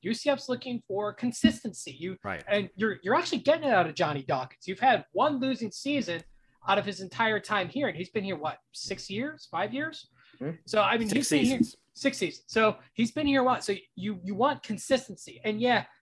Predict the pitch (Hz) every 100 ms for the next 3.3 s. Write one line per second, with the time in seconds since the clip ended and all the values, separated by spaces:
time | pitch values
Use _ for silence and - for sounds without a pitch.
0 | - 202 - - - 269 - - 180 226
1 | 233 208 202 202 196 180 175 165 196 277
2 | 269 254 214 226 220 202 - 220 226 -
3 | _ 247 175